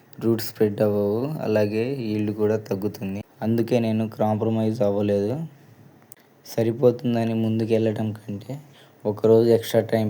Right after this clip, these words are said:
పెట్టి పర్ఫెక్ట్ ల్యాండ్ ప్రిపరేషన్ చేయడమే బెటర్. అందుకే రేపు మళ్ళీ ప్లవ్, ప్రాపర్ డెప్త్, తర్వాత రోటావేటర్ వేయించి బోదెలు వేపిస్తాను. చాలామంది రైతులు చేసే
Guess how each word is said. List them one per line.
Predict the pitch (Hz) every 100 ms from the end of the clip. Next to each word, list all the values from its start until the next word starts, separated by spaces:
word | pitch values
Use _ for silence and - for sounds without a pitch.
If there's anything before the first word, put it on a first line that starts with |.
| 104
పెట్టి | 101 101 120 127 -
పర్ఫెక్ట్ | 110 104 - 113 107
ల్యాండ్ | 104 104
ప్రిపరేషన్ | - 104 107 101 107 98
చేయడమే | 107 101 104 107 98
బెటర్. | 98 - 101 131 - - - -
అందుకే | 107 110 107 117
రేపు | 110 98 101
మళ్ళీ | 104 110 110
ప్లవ్, | - 101 107 131 131 - - _ -
ప్రాపర్ | 107 104 107 98
డెప్త్, | 107 104 - 117 127 - - _ _ _ _ _ -
తర్వాత | - 104 107 104 - 113 120 147 - - - -
రోటావేటర్ | 104 101 110 110 104 107
వేయించి | 104 104 107 107 123 131 - - - - -
బోదెలు | 107 107 104 104
వేపిస్తాను. | 101 127 - - 104 104 127 165 - - _ _ _ _ _ -
చాలామంది | 107 107 117 123 117 113 - - - -
రైతులు | 104 104 113 107
చేసే | 110 104